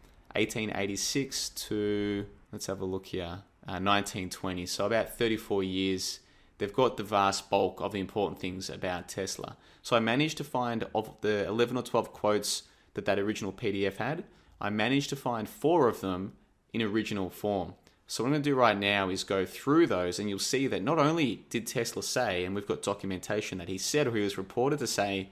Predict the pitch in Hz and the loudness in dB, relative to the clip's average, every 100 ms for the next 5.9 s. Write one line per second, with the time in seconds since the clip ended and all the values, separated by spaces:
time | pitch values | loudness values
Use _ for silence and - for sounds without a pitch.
0 | - _ _ _ 95 95 98 101 - 101 | -14 _ _ _ -2 2 2 2 0 -4
1 | 98 78 - 131 123 80 - - - - | -4 -6 -2 2 2 -2 -10 -16 -20 -14
2 | - 107 - 104 98 95 120 147 160 143 | -2 -2 0 2 4 4 4 2 0 2
3 | 127 120 123 - 110 123 101 - - _ | 4 10 8 8 4 4 2 -4 -18 _
4 | - 113 113 113 110 87 104 104 - 98 | -4 4 6 6 2 2 -2 -4 -4 -4
5 | 95 92 92 - - 95 - 95 87 | 0 2 2 -2 -4 -4 -4 -6 -6